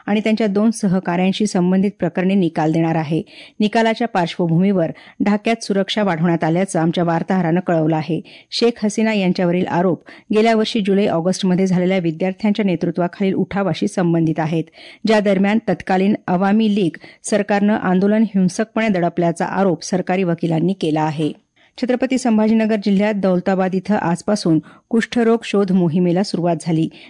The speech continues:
जिल्हा आरोग्य अधिकारी डॉक्टर अभय धानोरकर यांच्या हस्ते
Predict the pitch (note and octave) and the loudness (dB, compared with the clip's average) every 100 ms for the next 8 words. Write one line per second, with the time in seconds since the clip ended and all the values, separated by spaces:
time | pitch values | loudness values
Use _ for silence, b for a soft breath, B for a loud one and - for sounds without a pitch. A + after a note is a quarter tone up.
0 | - A3+ A3+ A#3 F#3 F3+ E3+ F3+ F3+ G3 | -2 2 4 2 2 0 0 0 0 -2
1 | G3+ G3 - G3 F3 F3 F#3 F3 F#3 F#3+ | -2 -2 -2 -2 0 0 0 2 0 0
2 | A3 F3+ D#3+ F#3+ F#3 G3+ - | 0 2 0 2 0 0 0